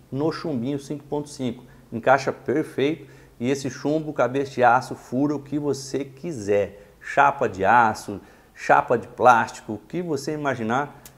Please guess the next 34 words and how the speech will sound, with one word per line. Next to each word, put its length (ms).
o 100
cabeça 480
de 140
aço 340
fura, 540
tá? 440
Só 340
gostaria 440
de 60
deixar 260
claro 240
o 20
seguinte, 240
quando 140
você 100
fizer 260
bastante 800
cabeça 460
de 100
aço, 220
colocar 260
uma 160
gotinha 400
de 80
óleo, 280
porque 200
a 60
esfera 340
de 100
aço 240
ela 120
costuma 480
enferrujar, 960
tá? 240